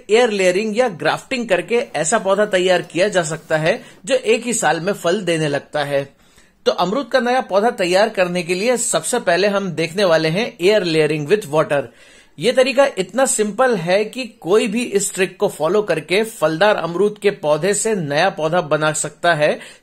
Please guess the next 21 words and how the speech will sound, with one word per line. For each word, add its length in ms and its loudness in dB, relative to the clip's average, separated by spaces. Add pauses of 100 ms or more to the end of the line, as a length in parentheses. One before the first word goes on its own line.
(100)
चाहे 220 2
वो 160 0
गार्डनिंग 480 0
के 80 2
बारे 260 2
में 220 -2
कुछ 200 -6
भी 140 -2
न 120 0
जानता 380 -2
हो। 320 -6 (760)
आप 240 2
किसी 260 -4
भी 120 -4
फल 280 2
देने 200 0
वाले 240 4
अमरूद 460 -2
के 140 0
पेड़ 260 2
में 280 -2